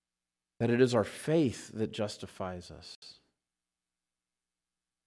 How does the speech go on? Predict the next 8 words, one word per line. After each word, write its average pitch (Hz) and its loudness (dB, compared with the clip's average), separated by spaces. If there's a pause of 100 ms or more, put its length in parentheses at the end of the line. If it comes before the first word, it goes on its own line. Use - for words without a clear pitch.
(600)
Teach 165 -2
us 151 -4
the 151 4
understanding 135 2
and 113 4
the 110 4
importance 120 2
of, 110 2